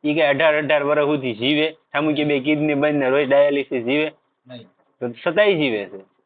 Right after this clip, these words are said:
Speaker 1: આ
Speaker 2: એનું
Speaker 1: પ્રમ-, આ પ્ર-,
Speaker 2: જે કાર્ય બાકી છે,
Speaker 1: હા, ઈ
Speaker 2: ટૂંકો
Speaker 1: ક્યાં
Speaker 2: ગાળો
Speaker 1: હોય?
Speaker 2: થઈ
Speaker 1: હા,
Speaker 2: ગયો એનો.
Speaker 1: એમ.
Speaker 2: હવે આ છેલ્લો અવતાર.
Speaker 1: હા, છેલ્લો અવતાર એમ. એટલે આવું છે. જે સાધક ખૂબ ભક્તિપૂર્વક ગુરુની જરૂરિયાતો સાચવવા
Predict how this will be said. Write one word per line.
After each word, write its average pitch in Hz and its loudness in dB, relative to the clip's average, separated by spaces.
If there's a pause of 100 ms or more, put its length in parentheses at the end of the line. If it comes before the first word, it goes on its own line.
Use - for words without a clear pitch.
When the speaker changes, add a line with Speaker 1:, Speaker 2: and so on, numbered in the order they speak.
(120)
Speaker 1:
આ 135 0
Speaker 2:
એનું 156 -4
Speaker 1:
પ્રમ-, 185 -2
આ 160 -2
પ્ર-, 170 -2
Speaker 2:
જે 165 -12
કાર્ય 165 -6
બાકી 175 -6
છે, 135 -12
Speaker 1:
હા, 131 0
ઈ 160 4
Speaker 2:
ટૂંકો 151 -6
Speaker 1:
ક્યાં 170 0
Speaker 2:
ગાળો 123 0
Speaker 1:
હોય? 117 -10
Speaker 2:
થઈ 120 -8
Speaker 1:
હા, 156 2
Speaker 2:
ગયો 131 -2
એનો. 120 -2
Speaker 1:
એમ. 113 -4
Speaker 2:
હવે 139 -4
આ 143 -6
છેલ્લો 147 -12
અવતાર. 117 -4
Speaker 1:
હા, 120 0
છેલ્લો 117 0
અવતાર 104 -4
એમ. 107 0
એટલે - -12
આવું 117 2
છે. 95 -14 (1500)
જે 160 4
સાધક 165 -2
ખૂબ 180 -2
ભક્તિપૂર્વક 180 0
ગુરુની 165 2
જરૂરિયાતો 156 2
સાચવવા 151 0